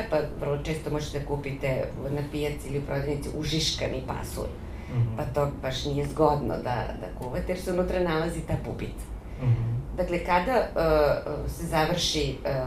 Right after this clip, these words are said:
Speaker 1: parenje, onda ženka jaja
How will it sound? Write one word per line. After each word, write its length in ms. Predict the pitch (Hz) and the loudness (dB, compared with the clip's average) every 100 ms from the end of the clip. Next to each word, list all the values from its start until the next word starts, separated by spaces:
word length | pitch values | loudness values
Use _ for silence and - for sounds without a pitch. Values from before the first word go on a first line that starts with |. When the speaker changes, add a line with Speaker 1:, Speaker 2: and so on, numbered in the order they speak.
| 127 | -4
Speaker 1:
parenje, 720 | 135 123 139 220 240 233 226 - | -2 0 4 4 4 4 2 2
onda 600 | 160 160 170 170 165 147 | 0 2 2 4 4 4
ženka 720 | 139 156 170 185 - 175 170 170 - - - - | 2 0 2 0 0 0 2 0 -4 -6 -6 -6
jaja 460 | 156 170 156 160 | 0 4 6 6